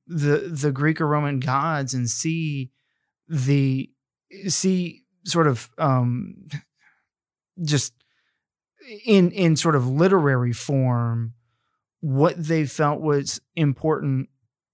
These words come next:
for human beings, right? And we can sort of see, I mean, they're, they're anthropomorphic. So they're, they're projecting themselves onto these deities, and we can see the virtues and the vices and this, you know, and so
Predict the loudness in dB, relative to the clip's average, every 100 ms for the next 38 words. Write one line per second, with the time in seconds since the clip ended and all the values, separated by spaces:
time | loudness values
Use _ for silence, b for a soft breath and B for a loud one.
0 | _ _ _ -10 0 2 4 2 0 0
1 | -4 -6 -12 -14 -14 -4 0 0 -2 b
2 | b b b 2 4 4 4 2 2 0
3 | 0 0 -2 -2 -2 -2 -2 -2 -4 -2
4 | -2 -2 -2 -4 -2 -2 -2 -4 -8 -6
5 | 0 2 2 -2 -6 _ _ _ -2 2
6 | 2 2 0 0 -4 2 2 2 -2 0
7 | 2 0 0 0 2 2 2 0 -4 -4
8 | -4 -4 -4 -4 -2 -2 0 0 0 -2
9 | -4 -10 _ _ _ _ _ _ _ _
10 | 0 2 4 2 2 2 0 -2 _ _
11 | -2 2 4 2 2 -2 0 -2 0 -2
12 | -2 -4 -6 -4 -4 -4 -6 -2 0 0
13 | 0 -2 2 0 0